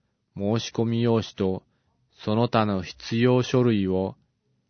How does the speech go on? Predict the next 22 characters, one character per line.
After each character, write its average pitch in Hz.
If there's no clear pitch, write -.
オ 98
ー 113
ト 120
モ 120
ー -
ビ 117
ル 110
ア 95
ソ 117
シ 113
エ 113
ー 107
シ -
ョ 92
ン、 90
エ 98
ー 104
エ 120
ー、 -
ま 95
た 104
は 95